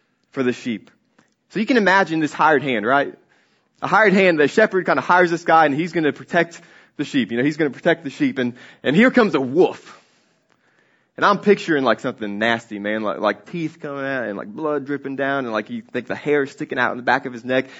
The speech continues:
Like, this is a wolf. What's a hired hand gonna do?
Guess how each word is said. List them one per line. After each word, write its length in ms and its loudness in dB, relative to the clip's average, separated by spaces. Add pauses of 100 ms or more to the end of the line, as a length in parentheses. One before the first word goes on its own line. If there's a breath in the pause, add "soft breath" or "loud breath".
(100)
Like, 120 0
this 160 2
is 120 -6
a 60 -2
wolf. 540 -8 (680 soft breath)
What's 180 0
a 60 4
hired 320 4
hand 240 2
gonna 160 -2
do? 260 -2